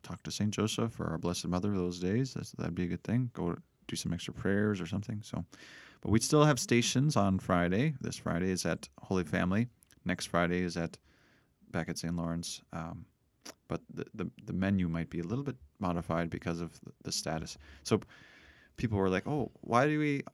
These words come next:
if the Feast of Saint Joseph is on Saturday, why do we celebrate that on Friday night? Why would," but the, there's this thing called a vigil. So when you pray the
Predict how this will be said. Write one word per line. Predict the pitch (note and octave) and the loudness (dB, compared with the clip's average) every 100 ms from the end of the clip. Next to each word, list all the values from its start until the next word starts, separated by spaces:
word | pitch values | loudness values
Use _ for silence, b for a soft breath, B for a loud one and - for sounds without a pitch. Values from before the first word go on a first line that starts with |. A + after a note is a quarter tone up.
| - | -4
if | A#2 | -4
the | - | -2
Feast | - D#3+ B2 | -2 -2 -2
of | |
Saint | C3+ A#2 | -2 0
Joseph | A2+ - F#2+ | 0 0 -4
is | F2 | -4
on | E2+ E2 | -4 -6
Saturday, | - E3+ G3+ G2+ E2+ | 0 2 2 2 2
why | F2 G2 A2 A#2+ | 0 0 2 2
do | B2 | 0
we | A#2+ A#2+ | -2 -2
celebrate | - A2+ A2+ A2 G#2+ - _ _ _ _ _ _ | -4 -2 -2 0 -2 -4 _ _ _ _ _ _
that | A#2 A2+ - | -6 -4 -4
on | A2 G#2+ G2+ - _ _ _ - | -6 -6 -8 -12 _ _ _ -14
Friday | - B2 A#2 A#2 | -6 -4 -2 -4
night? | B2+ A2+ | -4 -4
Why | G#2+ | -4
would," | G#2+ A2 G#2+ - B B B | -4 -4 -6 -16 B B B
but | - | -10
the, | - - - _ - | -6 -6 -8 _ -10
there's | A2+ G#2 F#2 | -2 0 0
this | G#2 - | -2 -2
thing | B2 B2 G#2+ | 0 0 0
called | - F#2 E2+ - | 2 2 0 -4
a | F2+ | -2
vigil. | A2+ A#2 E2+ D2 - - - - _ _ _ _ - | 0 2 0 -2 -14 -20 -20 -20 _ _ _ _ -8
So | - G2 | 0 2
when | G2+ | 4
you | G#2 | 2
pray | - G#2+ G#2 G2+ b b b b b - | 2 4 4 2 b b b b b -8
the | F2+ | -4